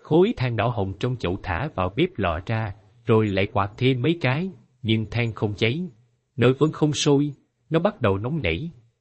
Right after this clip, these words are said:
Thế ý là nằm thẳng xuống đất mà thổi đống than luôn. Nhưng thổi mãi than không những không cháy mà mặt còn bị dính cho đen thùi lùi. Giếng Đương thấy thế thì bật cười. Trình Mục Du thấy Hữu Nhĩ nôn nóng đến độ vò đầu bứt tai,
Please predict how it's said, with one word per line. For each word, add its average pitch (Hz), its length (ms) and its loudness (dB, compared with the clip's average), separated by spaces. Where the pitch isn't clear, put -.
Thế 208 120 2
ý 170 160 2
là 113 140 -2
nằm 85 260 -4
thẳng 90 180 -4
xuống 151 240 -2
đất 202 140 2
mà 85 200 -2
thổi 110 160 0
đống 131 220 -2
than 107 220 -2
luôn. 104 200 2
Nhưng 151 280 0
thổi 135 220 0
mãi 135 220 0
than 123 300 -4
không 143 300 -4
những 123 180 -2
không 135 240 -4
cháy 139 240 -2
mà 113 100 -6
mặt 82 200 -4
còn 95 220 -4
bị 87 140 -2
dính 143 340 -4
cho 120 120 0
đen 117 260 -2
thùi 85 200 -2
lùi. 78 260 -4
Giếng 180 220 0
Đương 123 240 2
thấy 160 220 2
thế 156 320 0
thì 110 100 -2
bật 90 240 -2
cười. 82 300 -2
Trình 113 180 0
Mục 107 200 -4
Du 143 280 4
thấy 170 160 2
Hữu 117 180 0
Nhĩ 107 220 -2
nôn 127 280 -2
nóng 160 240 -4
đến 175 160 0
độ 90 140 0
vò 101 160 0
đầu 92 260 -4
bứt 175 160 2
tai, 117 260 -4